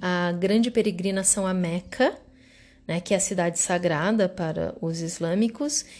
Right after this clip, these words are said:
e aqui eles estão na maior mesquita do mundo, ah, nesse grande encontro em que todos os muçulmanos vão uma vez na vida pra poder fazer essa peregrinação, é, esse grande, essa grande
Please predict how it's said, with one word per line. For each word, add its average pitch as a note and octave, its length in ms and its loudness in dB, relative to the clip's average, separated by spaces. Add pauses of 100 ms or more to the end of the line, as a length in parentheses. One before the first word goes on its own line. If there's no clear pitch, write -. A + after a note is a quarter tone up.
(140)
e G#3 100 4
aqui G3+ 220 0
eles A3 220 2
estão A3 320 0
na A3 100 2
maior A3 360 2
mesquita A#3 440 -4
do A3+ 140 0
mundo, G#3+ 580 2 (540)
ah, F#3 640 -2
nesse G#3+ 320 0
grande B3 500 2
encontro A#3 580 2
em A3+ 100 4
que A3+ 100 0
todos A#3 340 4
os A3 120 -2
muçulmanos G#3+ 600 2
vão F#3+ 200 0
uma G#3 200 4
vez G3 280 2
na F#3 120 0
vida F#3+ 400 0 (280)
pra G#3+ 160 2
poder G3+ 300 0
fazer G3 280 -2
essa F#3 240 -2
peregrinação, F#3+ 1080 2 (460)
é, F3 420 0
esse F3 180 2
grande, F3 760 -2
essa - 260 -4
grande F3 1120 -6